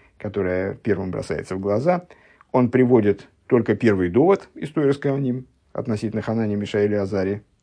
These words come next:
Ниди цвейте рая фун кшитофас м-, Марьянус хулу. Вторую,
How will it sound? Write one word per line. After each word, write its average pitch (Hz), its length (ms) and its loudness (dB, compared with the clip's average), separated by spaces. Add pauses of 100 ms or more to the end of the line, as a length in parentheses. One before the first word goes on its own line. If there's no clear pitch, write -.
(520)
Ниди 143 320 2
цвейте 120 420 2
рая 101 260 4
фун 107 300 -4
кшитофас 110 640 -4
м-, 104 220 -4
Марьянус 101 600 -2
хулу. 180 520 -2 (560)
Вторую, 110 680 2